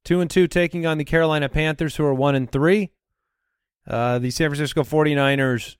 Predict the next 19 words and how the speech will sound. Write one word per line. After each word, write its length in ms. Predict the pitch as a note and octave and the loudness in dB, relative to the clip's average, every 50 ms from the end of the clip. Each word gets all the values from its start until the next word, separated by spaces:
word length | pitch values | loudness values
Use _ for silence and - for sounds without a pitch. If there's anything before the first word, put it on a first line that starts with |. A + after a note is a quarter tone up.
| _ C3 | _ -4
defense 720 | A#2 C3 D3+ D3+ - - C#3+ C#3 C3+ C3 - - - - | -2 0 0 0 0 2 2 2 2 0 -4 -10 -12 -12
was 300 | - D#3+ C3 B2+ B2+ B2 | -12 -4 -2 0 0 0
seen, 540 | - - - D3 C#3+ C#3 C3+ C3 C3 B2+ B2+ | 0 0 0 0 0 2 2 0 0 -2 -2
um, 500 | B2+ B2+ B2+ A#2+ A#2 A#2 A2+ G#2+ G#2+ G2+ - _ _ _ _ _ _ _ _ _ | -4 -2 -2 -2 0 0 -2 -4 -6 -10 -16 _ _ _ _ _ _ _ _ _
laughing 480 | - B2+ C3 D3 D#3 D#3 - E3 C#3 C3+ | 0 2 4 4 4 2 0 0 2 2
about 360 | C3 B2+ C3 B2+ B2+ A#2 - | 4 6 6 4 4 2 -2
town 400 | - D3 C#3+ C3 A#2+ G#2 F#2 - - | -2 0 2 2 2 0 -2 -4 -6
in 200 | C3+ B2 A#2+ A#2 | -6 -4 -4 0
Carolina. 680 | C3+ C3+ B2+ B2 A#2+ A#2 A#2+ B2 A#2+ A#2 G#2 G2 - - _ _ _ _ _ _ _ | 2 4 4 4 4 2 2 2 2 2 0 -2 -4 -8 _ _ _ _ _ _ _
Looking 240 | C#3 C#3 C3 D3+ C3 | -2 -2 0 -2 -4
forward 400 | - - D3+ D3 C3+ C3+ B2+ - | 0 2 6 6 6 6 4 0
to 180 | - C#3+ C3+ | -2 0 0
this 380 | B2+ A2+ B2 B2 A#2+ A2+ - - | 2 2 2 2 2 0 -2 -8
matchup. 440 | - B2+ C3 B2+ C3+ C3 - - B2 | -6 -2 0 0 0 0 -2 -4 -4
DraftKings 480 | A#2+ B2+ C3+ C3+ B2+ - C#3+ C3 A#2+ - | -2 0 0 0 0 -2 -6 -6 -6 -4
Sportsbook 360 | - C3+ B2+ - C3 B2 - | -4 -4 -4 -4 -8 -6 -4
line, 180 | C3 B2 B2 A#2+ | -2 -2 -2 -2
San 140 | - D3 C#3+ | -2 -4 -4
Francisco, 500 | C3 A#2+ - C#3+ B2+ - - B2+ A#2+ G#2+ | -4 -6 -6 -8 -6 0 2 2 2 2